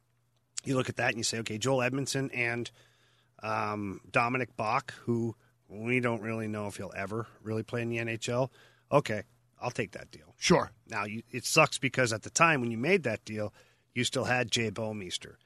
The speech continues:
Speaker 1: You still had Alex Pietrangelo. You still had some size back on your blue line, and things have changed a little bit since then. So now Justin Falk, who became your number one D because Parayko couldn't handle number one minutes,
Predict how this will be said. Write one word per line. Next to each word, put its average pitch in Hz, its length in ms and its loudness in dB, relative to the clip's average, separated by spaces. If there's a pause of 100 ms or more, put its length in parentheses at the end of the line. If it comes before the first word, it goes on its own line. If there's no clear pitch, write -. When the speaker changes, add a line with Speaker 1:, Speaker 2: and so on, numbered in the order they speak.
(360)
Speaker 1:
You 113 160 -2
still 123 280 0
had 117 340 4
Alex 107 320 0
Pietrangelo. 101 640 -4
You 120 120 -4
still 120 240 -4
had 117 320 0
some 113 160 -2
size 107 600 6
back 107 280 -4
on 110 140 0
your 107 120 0
blue 110 340 -2
line, 87 400 -6 (240)
and 90 240 -16 (600)
things 143 240 6
have 147 80 4
changed 104 500 2
a 127 60 4
little 120 220 6
bit 110 180 0
since - 260 0
then. 104 240 -4
So 120 140 -2
now 113 280 -2
Justin 110 420 0
Falk, 117 320 2
who 117 120 -2
became 110 360 -6
your 101 100 -2
number 117 440 2
one 107 280 -2
D 135 300 2
because 110 400 -4
Parayko 107 560 -6
couldn't 107 260 -2
handle 120 320 -4
number 107 320 -6
one 98 240 -6
minutes, 123 320 0